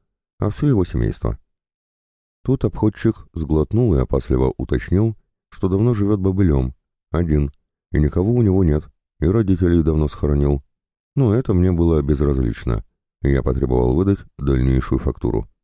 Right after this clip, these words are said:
А она была следующей. Двое в штатском подхватили военного и другого штатского и ушли с ними к реке. Двоих фельдъегерей подоспевшие солдаты —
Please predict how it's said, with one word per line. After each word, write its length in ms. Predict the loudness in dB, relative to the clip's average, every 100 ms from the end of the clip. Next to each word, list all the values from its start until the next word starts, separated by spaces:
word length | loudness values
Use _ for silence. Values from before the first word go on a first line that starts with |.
| _ _ _ _ _ _
А 160 | -2 0
она 160 | 0
была 320 | 2 2 0 -2 -6
следующей. 800 | 0 0 2 -2 -2 -2 -2 -4 _ _ -8
Двое 380 | -4 0 0 0
в 60 |
штатском 400 | -4 -6 -4 -6
подхватили 580 | -6 -4 -4 -2 0 -2 -2
военного 600 | -2 0 0 0 -2 -2
и 160 | -2
другого 380 | -2 -2 -2 -2
штатского 560 | -4 -6 -2 -2 -2 -4 _ _ -2
и 80 | 0
ушли 380 | 0 0 -2 -2
с 100 | -2
ними 220 | 0 0
к 80 | -2
реке. 340 | -2 -2 -4 -8 _ _ _ _ _ _ _ _ -8
Двоих 340 | -2 0 0 -2
фельдъегерей 720 | -4 -2 0 0 0 0 0
подоспевшие 640 | -2 -4 -4 -6 -4 -6
солдаты — 540 | -4 -2 -2 -2 -2